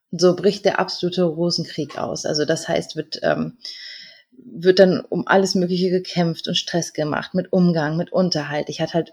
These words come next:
auch tierische Angst davor, was für eine Belastung danach vielleicht auf mich wartet, dass vielleicht mein Ex-Partner mir versuchen könnte, so das Leben schwer zu machen. Also das war natürlich super, super viele Ängste. Und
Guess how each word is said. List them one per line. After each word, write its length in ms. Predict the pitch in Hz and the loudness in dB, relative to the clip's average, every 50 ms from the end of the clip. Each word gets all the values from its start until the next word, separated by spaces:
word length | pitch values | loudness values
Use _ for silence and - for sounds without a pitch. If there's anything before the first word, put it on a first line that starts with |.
| _ | _
auch 160 | - 160 165 | 0 0 0
tierische 480 | - - - 208 196 190 190 - - - | 0 0 2 2 4 4 2 2 2 2
Angst 260 | - 175 190 180 - - | 2 2 0 -2 -2 -4
davor, 280 | 175 175 - - 180 | -4 0 2 2 4
was 140 | 170 175 - | 4 2 0
für 80 | - 180 | 0 0
eine 80 | 180 | 0
Belastung 560 | 160 175 175 180 190 190 190 - - 175 175 | 2 4 6 6 6 4 2 -2 -4 -4 -2
danach 360 | 160 160 156 170 175 190 180 - | -2 0 2 4 4 4 2 0
vielleicht 300 | - 156 143 139 - - | -4 -6 -6 -6 -8 -14
auf 120 | - _ | -16 _
mich 180 | 147 139 - - | -16 -16 -10 -8
wartet, 280 | 104 123 147 - 147 - _ - - - - _ | -8 -8 -8 -8 -12 -14 _ -18 -20 -20 -10 _
dass 140 | 185 151 | -6 -6
vielleicht 360 | - - 180 175 175 175 175 - | -2 0 2 4 4 2 2 -2
mein 200 | 180 170 165 - | -2 -2 -2 -4
Ex-Partner 440 | 180 175 - - - 175 180 180 180 | -6 -8 -8 -4 -4 -2 -2 0 0
mir 120 | 175 175 | 0 0
versuchen 420 | 175 - 175 151 180 185 - 185 180 | 0 -2 -2 -2 -4 -4 -4 -4 -4
könnte, 300 | - 180 175 170 180 165 | -2 -2 -2 0 0 0
so 60 | 160 | 2
das 200 | 170 180 170 - | 0 0 0 2
Leben 280 | 180 208 220 214 185 | 6 6 6 6 6
schwer 240 | - - - 135 139 | 2 -4 -8 -12 -12
zu 160 | - - 147 | -12 -8 -6
machen. 240 | 135 - - - - | -6 -6 -6 -8 -8
Also 160 | - - 156 | -8 -8 -4
das 180 | 156 180 170 170 | -4 -4 -4 -2
war 80 | - - | -2 -2
natürlich 420 | 180 170 - - 170 165 165 - - - - - - - - | -2 -2 -2 -2 -4 -4 -4 -6 -12 -20 -20 -20 -20 -14 -6
super, 320 | - - 226 208 208 202 185 | 0 2 2 4 4 2 2
super 220 | 170 165 - 175 | 2 0 -2 -2
viele 300 | 156 - - 170 151 - | -2 -2 -4 -2 -2 -2
Ängste. 520 | - - 151 151 147 - - - 127 147 156 _ _ - - - _ - - - - _ _ _ _ _ _ _ _ _ _ _ _ | -2 -4 -6 -6 -6 -10 -8 -6 -6 -6 -6 _ _ -20 -20 -20 _ -20 -20 -20 -20 _ _ _ _ _ _ _ _ _ _ _ _
Und 360 | - 220 233 240 240 233 - | 6 8 8 8 6 4 -2